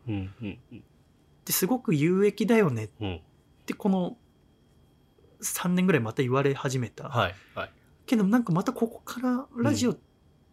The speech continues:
Speaker 2: て必要ないんじゃないかなっていう流れになるんじゃないかと私は思ってるんだよね。
Speaker 1: うん、うん、うん。
Speaker 2: その中で、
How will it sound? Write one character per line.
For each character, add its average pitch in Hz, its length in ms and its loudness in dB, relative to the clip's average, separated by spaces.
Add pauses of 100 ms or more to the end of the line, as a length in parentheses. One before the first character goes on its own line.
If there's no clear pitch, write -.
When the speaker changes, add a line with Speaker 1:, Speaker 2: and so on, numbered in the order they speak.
(160)
Speaker 2:
て 139 80 -6
必 - 220 -4
要 226 100 4
な 233 120 4
い 277 40 4
ん 320 60 2
じ 302 80 4
ゃ - 20 4
な 196 120 2
い - 40 -2
か 127 140 -4
な 113 140 -4
っ - 40 -18 (840)
て - 80 -4
い 185 80 4
う 185 80 4
流 165 200 0
れ 196 100 2
に 151 60 2
な 156 120 4
る 233 120 4
ん 208 60 6
じ 156 60 2
ゃ 131 60 2
な 117 80 -2
い 110 60 -6
か 120 100 -10
と 113 100 -12
私 113 220 -4
は 117 80 -4
思 120 140 -2
っ - 40 -8
て - 140 -6
る - 100 -8
ん - 40 -8
だ 104 60 0
よ 98 80 2
ね。 90 140 -10
Speaker 1:
う 98 40 -8
ん、 - 20 -8
う 90 40 -6
ん、 82 60 -12 (140)
う - 40 -18
ん。 - 60 -20 (300)
Speaker 2:
そ - 180 -2
の 247 120 6
中 277 260 2
で、 165 260 0